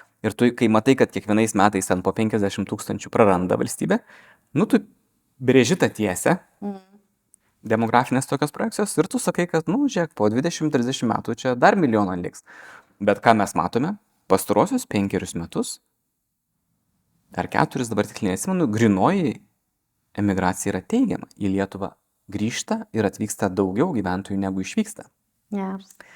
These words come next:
Speaker 1: Gimstamumas yra nepakankamas, nes,
Speaker 2: Ką
Speaker 1: e,
Speaker 2: reiškia nepakankamas?
Speaker 1: nepakankamas, pasakysiu, ką reiškia pakankamas. E, tam, kad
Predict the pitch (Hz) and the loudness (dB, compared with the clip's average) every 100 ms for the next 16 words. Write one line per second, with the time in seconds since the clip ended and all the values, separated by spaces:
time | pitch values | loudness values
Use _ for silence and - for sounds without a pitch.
0 | - _ 104 104 101 120 143 135 95 90 | -20 _ 0 2 2 2 2 2 2 2
1 | 87 87 90 123 185 180 - - - - | -4 -6 -6 -4 -6 -8 -10 -18 -20 -14
2 | - 196 - 107 101 - 180 185 180 170 | -2 -2 0 2 2 0 -8 -8 -4 -4
3 | 165 170 165 165 202 214 240 311 175 - | -4 -4 -2 0 0 2 0 2 0 0
4 | 110 - 123 127 - 117 113 120 110 110 | -2 -2 -4 -4 0 2 2 0 -2 -2
5 | 98 107 98 - - _ _ _ 113 101 | -2 -4 -8 -12 -20 _ _ _ -2 0
6 | 95 - _ _ - 127 143 131 - | 0 -6 _ _ 4 4 6 0 -2